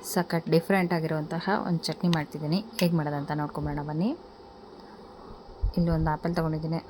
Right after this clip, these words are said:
ಆ್ಯಪಲ್ ತೊಗೊಂಡು ಏನಪ್ಪ ಮಾಡ್ತಾಳೆ ಅಂದ್ಕೊಬೇಡ್ರಿ, ಇದರಿಂದನೇ ಇವತ್ತು ಚಟ್ನಿ ಮಾಡ್ತಿದ್ದೀನಿ. ಇಡ್ಲಿ, ದೋಸೆಗೆ ಸೂಪರ್ ಆಗಿರುತ್ತೆ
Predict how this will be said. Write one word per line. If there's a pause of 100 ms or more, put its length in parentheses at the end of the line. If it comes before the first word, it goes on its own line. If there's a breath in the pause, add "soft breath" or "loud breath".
(120)
ಆ್ಯಪಲ್
ತೊಗೊಂಡು
ಏನಪ್ಪ
ಮಾಡ್ತಾಳೆ
ಅಂದ್ಕೊಬೇಡ್ರಿ, (200)
ಇದರಿಂದನೇ
ಇವತ್ತು (120)
ಚಟ್ನಿ
ಮಾಡ್ತಿದ್ದೀನಿ. (380)
ಇಡ್ಲಿ, (160)
ದೋಸೆಗೆ (100)
ಸೂಪರ್
ಆಗಿರುತ್ತೆ